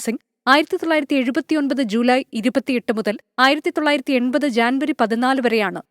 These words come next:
ഇന്ത്യയുടെ പ്രധാനമന്ത്രി പദം വഹിച്ചത്. ജനതാ പാർട്ടിയുടെ നേതാവായിരുന്നു അന്ന്.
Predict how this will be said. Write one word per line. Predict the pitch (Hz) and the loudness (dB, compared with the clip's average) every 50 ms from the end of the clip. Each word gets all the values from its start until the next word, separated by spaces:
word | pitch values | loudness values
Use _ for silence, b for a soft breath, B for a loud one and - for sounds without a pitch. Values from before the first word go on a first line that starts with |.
| _ - 240 | _ 0 2
ഇന്ത്യയുടെ | 247 254 233 277 277 269 247 - - _ - - | 2 4 4 4 2 2 0 -2 -4 _ -4 -4
പ്രധാനമന്ത്രി | 220 - - 240 254 269 269 277 254 233 226 185 | -4 0 0 0 0 0 0 -2 -2 -2 -2 -2
പദം | 214 180 190 165 - _ - - | -2 -4 -4 -6 -8 _ -6 -4
വഹിച്ചത്. | 196 185 208 185 - 208 185 - - _ _ - 180 | -2 -2 -2 -4 -4 -8 -10 -10 -12 _ _ -4 0
ജനതാ | 226 226 262 247 330 339 - | 2 2 4 4 4 4 4
പാർട്ടിയുടെ | 339 330 - 339 320 - 311 262 | 2 0 2 0 0 0 0 0
നേതാവായിരുന്നു | 240 233 220 247 247 226 202 180 180 175 170 175 - - - 208 | 0 0 2 2 0 0 0 -2 -2 -4 -6 -10 -8 -4 -4 -2
അന്ന്. | 202 185 180 | -2 -4 -8